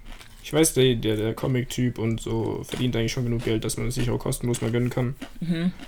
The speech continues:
Speaker 1: Aber ich wollte es auch so als, keine Ahnung, so sammlungsmäßig
Speaker 2: Mhm.
Speaker 1: und halt einfach da haben, damit man immer wieder reinschauen kann, ohne irgendwie eine Webseite zu öffnen.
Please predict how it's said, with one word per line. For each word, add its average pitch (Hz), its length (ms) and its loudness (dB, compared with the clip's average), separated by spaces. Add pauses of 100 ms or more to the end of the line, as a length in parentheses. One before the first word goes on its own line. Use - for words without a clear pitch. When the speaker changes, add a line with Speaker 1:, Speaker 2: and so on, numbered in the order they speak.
(120)
Speaker 1:
Aber 120 260 6
ich 117 140 4
wollte 135 180 8
es - 100 0
auch 120 200 6
so 110 340 0
als, - 580 -2
keine - 140 -4
Ahnung, 50 180 -4
so - 240 -6
sammlungsmäßig - 840 2
Speaker 2:
Mhm. 175 340 2
Speaker 1:
und 120 160 2
halt 120 200 2
einfach 120 280 4
da 120 240 2
haben, 113 160 2
damit 110 160 -2
man 117 120 0
immer 120 180 2
wieder 110 180 2
reinschauen 120 340 0
kann, 120 220 0
ohne 113 220 2
irgendwie 113 240 2
eine 110 80 2
Webseite 120 400 -2
zu - 140 -2
öffnen. 127 320 -2